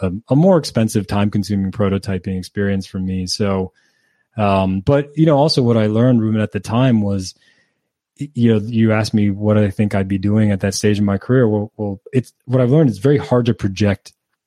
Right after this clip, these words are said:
ten to fifteen years out in the future of your career, right? And it's almost, it's,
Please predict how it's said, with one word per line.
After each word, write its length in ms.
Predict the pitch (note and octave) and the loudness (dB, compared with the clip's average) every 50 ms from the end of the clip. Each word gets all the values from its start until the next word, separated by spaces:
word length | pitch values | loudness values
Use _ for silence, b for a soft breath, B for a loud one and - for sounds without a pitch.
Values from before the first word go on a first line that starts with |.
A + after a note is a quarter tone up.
| _ - | _ -8
ten 260 | - - A2+ A2 G#2+ | -4 -2 0 0 0
to 80 | G#2 | -2
fifteen 440 | G2 - - G#2 - - - G2+ G2 | -4 -4 -6 -6 -4 -4 -4 -2 -2
years 260 | F#2+ F#2+ F#2+ F#2+ F2 | 0 0 -2 -2 -2
out 180 | F2+ F2+ F#2 F#2+ | -2 -2 0 0
in 100 | F#2+ F#2 | 0 -2
the 60 | F2 E2+ | -4 -6
future 320 | - - G2 F#2 - - | -6 -6 -6 -6 -6 -8
of 80 | F2+ E2+ | -10 -10
your 120 | F2+ F2+ | -10 -12
career, 460 | - - - F#2+ F#2 F#2 F#2+ F2+ F2 | -12 -10 -6 -4 -2 0 0 0 0
right? 220 | E2+ F2 F2+ F#2 G#2 | -2 -2 -2 -2 0
And 100 | G#2+ G#2+ | 0 -2
it's 140 | G#2 - - | -2 -4 -2
almost, 540 | - D3 D#3 D3+ C3 A2+ G#2 G2+ - - - _ _ _ _ | 0 2 2 2 2 2 0 -2 -6 -12 -16 _ _ _ _
it's, 180 | - B2 - - | -16 -14 -14 -16